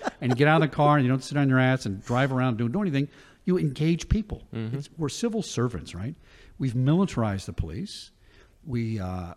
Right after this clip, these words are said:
Speaker 1: we put vests on the outside and all this gear. All this stuff went in my posse box in the trunk. If I needed all that stuff, I went and got it, because all I need to worry about now is whether you're gonna kill me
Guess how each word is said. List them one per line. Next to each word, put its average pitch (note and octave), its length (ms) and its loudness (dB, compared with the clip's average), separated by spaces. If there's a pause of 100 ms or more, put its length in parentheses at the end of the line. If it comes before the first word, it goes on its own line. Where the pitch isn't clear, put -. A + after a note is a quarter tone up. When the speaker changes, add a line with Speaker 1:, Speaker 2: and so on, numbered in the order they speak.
(100)
Speaker 1:
we B2+ 160 -8
put A#2 260 -2
vests B2+ 280 -4
on B2+ 100 2
the B2 80 2
outside A#2+ 380 -2
and G#2 100 -4
all B2 140 -2
this B2 180 -4
gear. A#2+ 220 -4
All G#3+ 160 -2
this A3+ 160 -2
stuff D#3 180 -4
went D3 140 -4
in B2 40 -4
my A2 120 -2
posse - 340 -6
box - 320 -14
in G2+ 60 -6
the G2+ 80 -6
trunk. A3+ 260 -6
If G#2+ 80 -8
I G3 80 -4
needed D#3+ 320 -2
all F2 80 -4
that E2+ 140 -10
stuff, A#2+ 180 -10
I C3+ 40 -6
went B2 160 -6
and G#2 60 -8
got C#3 220 -4
it, - 80 -6 (540)
because D3 200 2
all G3 140 2
I - 20 4
need F#3+ 120 4
to D3+ 40 -2
worry D#3+ 120 6
about C3+ 180 2
now D3+ 160 2
is C3 100 0
whether A#2+ 140 0
you're A#2 80 -2
gonna C#3 140 0
kill G#2+ 240 0
me C3+ 240 -4